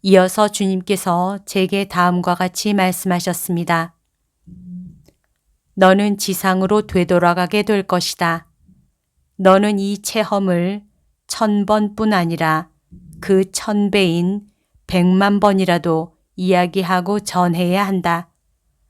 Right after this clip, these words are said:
네가 전하는 이야기를 듣고도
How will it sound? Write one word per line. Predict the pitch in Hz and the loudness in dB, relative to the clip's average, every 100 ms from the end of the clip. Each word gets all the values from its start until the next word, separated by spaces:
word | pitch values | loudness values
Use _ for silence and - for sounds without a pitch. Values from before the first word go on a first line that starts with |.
| _ _ _ _ | _ _ _ _
네가 | 185 196 185 180 208 | 2 4 4 2 0
전하는 | 208 185 190 190 202 208 | -2 -2 0 0 0 0
이야기를 | 190 185 185 196 214 208 | 0 0 0 -2 -4 -2
듣고도 | 196 185 - 202 196 165 165 190 - | -4 -4 -4 -4 -2 0 0 -4 -8